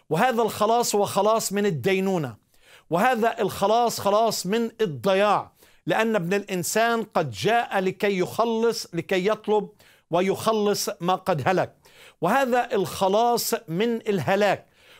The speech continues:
وهذا الخلاص هو خلاص كامل، خلاص أدبي، خلاص أبدي أحبائي، خلاص كامل من خلال يسوع المسيح. يسوع يعني يخلص،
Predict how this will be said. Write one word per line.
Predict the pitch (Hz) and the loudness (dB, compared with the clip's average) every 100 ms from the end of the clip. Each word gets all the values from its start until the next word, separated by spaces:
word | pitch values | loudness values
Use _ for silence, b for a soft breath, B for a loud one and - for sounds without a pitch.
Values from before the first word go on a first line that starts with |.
| b | b
وهذا | 156 196 262 233 233 | 0 2 2 2 0
الخلاص | 196 - 185 214 233 - | -2 0 2 2 2 0
هو | 202 185 | 0 0
خلاص | - 196 220 208 - | 0 2 2 0 -2
كامل، | 240 214 180 135 | 0 0 0 -4
خلاص | - 185 214 220 220 - 247 | -2 0 2 2 -2 -4 -2
أدبي، | 220 202 151 127 B B B | 2 2 0 -6 B B B
خلاص | - 196 240 247 - - - | -2 2 2 0 -2 -8 -4
أبدي | 269 220 214 170 156 - _ 190 | -2 2 0 0 -4 -6 _ -4
أحبائي، | - 160 117 208 202 143 - b b b | -2 -4 0 0 0 -4 -10 b b b
خلاص | - 196 233 233 - - | 0 2 2 2 -4 -4
كامل | - 254 233 226 240 185 b b | 0 2 2 0 -2 -8 b b
من | 175 202 | -2 -2
خلال | - 190 180 220 208 208 - | -2 0 2 2 2 0 -2
يسوع | 160 170 - 196 190 165 - | -2 -2 0 0 0 0 -2
المسيح. | 185 165 - 151 123 - _ _ _ _ _ _ - | -2 -2 -2 -4 -6 -12 _ _ _ _ _ _ -6
يسوع | 147 147 190 208 269 - _ _ _ _ _ _ _ _ - | -4 -2 0 2 0 -4 _ _ _ _ _ _ _ _ -2
يعني | 208 208 208 220 233 - | -2 0 -2 -2 -4 -6
يخلص، | 175 185 - 214 160 135 - | -4 -2 0 0 0 -4 -10